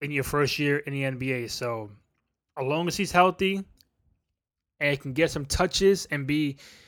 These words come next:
s-, like, the second, third option in that offense, I think the Knicks will be all right. I think that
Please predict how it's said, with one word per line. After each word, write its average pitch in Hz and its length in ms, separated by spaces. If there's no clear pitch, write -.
s-, - 220
like, 135 180
the 135 100
second, 160 560
third 151 280
option 151 500
in 147 140
that 139 200
offense, 160 600
I - 120
think 139 120
the 135 80
Knicks 139 220
will 131 60
be 123 160
all 113 120
right. 147 340
I 131 160
think 135 400
that 135 400